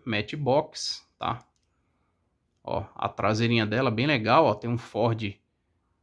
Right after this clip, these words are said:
em azul. Tem até um Prince Type aqui em cima, tá vendo? Lanterninhas pintadas, né? E é isso.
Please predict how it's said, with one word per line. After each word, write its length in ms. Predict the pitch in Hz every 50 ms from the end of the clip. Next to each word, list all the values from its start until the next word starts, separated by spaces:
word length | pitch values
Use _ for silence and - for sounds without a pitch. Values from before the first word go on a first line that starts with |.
| _ _ _ -
em 180 | 104 113 117 113
azul. 480 | 110 117 107 104 113 123 151 180 175
Tem 280 | 180 - - 131 123 127
até 200 | 120 123 143 147
um 100 | 185 175
Prince 480 | 165 - 175 175 165 147 - - -
Type 320 | - 117 139 156 147 147 -
aqui 180 | 107 - -
em 60 | 123 107
cima, 380 | - - - 185 180 143 117
tá 80 | 123 113
vendo? 340 | 131 165 180 143 117 117 - _ _ _ _ _ _ _ _ _ -
Lanterninhas 680 | 123 135 135 - 139 131 120 127 123 120 120 120 -
pintadas, 1000 | - - 131 113 104 - - 104 120 143 160 170 180 175 - - - - - _ _
né? 300 | - - 101 120 120 - _ _ _ _ _ _ _ _ _ _ _ _ _ _ _ _ _ _ _ _ _ _ _ _ _ _ _ _ _ _ _ _ _ _ - - _ _ _ _ _ _ _ _ _ _ _ -
E 80 | 123
é 80 | 143 147
isso. 560 | 127 95 95 98 - - - - - -